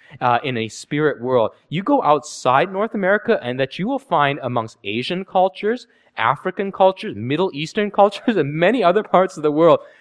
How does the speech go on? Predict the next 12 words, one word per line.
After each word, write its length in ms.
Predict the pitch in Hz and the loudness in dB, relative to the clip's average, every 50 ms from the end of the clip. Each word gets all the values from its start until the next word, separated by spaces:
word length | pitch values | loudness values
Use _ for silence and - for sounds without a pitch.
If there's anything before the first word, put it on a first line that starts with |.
| _ _ | _ _
that 220 | - 180 160 135 | 2 2 2 2
belief 340 | 165 170 165 208 269 285 - | 2 2 4 4 2 2 0
in 140 | 180 160 147 | -2 -6 -4
demons 580 | 127 160 202 233 220 165 123 113 113 123 - - | -2 0 2 2 2 2 0 0 -4 -6 -6 -4
and 220 | 151 143 151 147 | -4 -4 -4 -4
spirits 520 | - - - - 202 247 208 151 143 - | -10 -14 -6 -2 2 4 4 4 4 2
in 60 | 160 160 | -2 -4
the 80 | 160 | -2
world 140 | 170 180 170 | 2 2 2
is 100 | 170 165 | 2 4
just 260 | - 220 240 - - - | 4 4 4 4 2 -8
assumed. 720 | 131 - - - 180 220 226 151 107 90 82 87 - | -14 -14 -4 -2 2 2 2 2 2 -2 -8 -18 -20